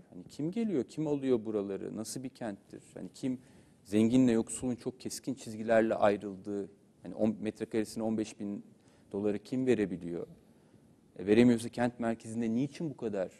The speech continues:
bu şekilde projeler sürekli yapılıyor gibi bir boyutu var. Yani çok ayrımların çok daha keskinleştiği bir modelden bahsediyoruz. Böyle bir mülksüzleştirme etkisi var. Bunu da işte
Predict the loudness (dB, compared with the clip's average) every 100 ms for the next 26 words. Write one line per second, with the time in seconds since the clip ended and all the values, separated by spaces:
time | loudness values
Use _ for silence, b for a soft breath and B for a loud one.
0 | _ _ _ _ _ _ _ _ _ _
1 | -8 -2 -4 -4 -8 -8 -6 -6 -4 -2
2 | -2 2 12 12 12 -2 -8 -8 -12 -12
3 | -12 -14 _ _ _ _ -6 2 2 2
4 | -6 _ _ _ _ -6 -4 -4 -8 -10
5 | -8 -6 0 0 0 0 12 12 12 8
6 | 10 8 8 2 -6 -2 0 8 8 10
7 | 8 8 6 6 6 0 4 6 6 8
8 | 6 4 -6 -10 b b b -18 2 4
9 | 4 0 6 8 12 12 12 12 2 -2
10 | -2 -2 -6 -6 -8 -4 8 8 8 4
11 | 6 4 2 -4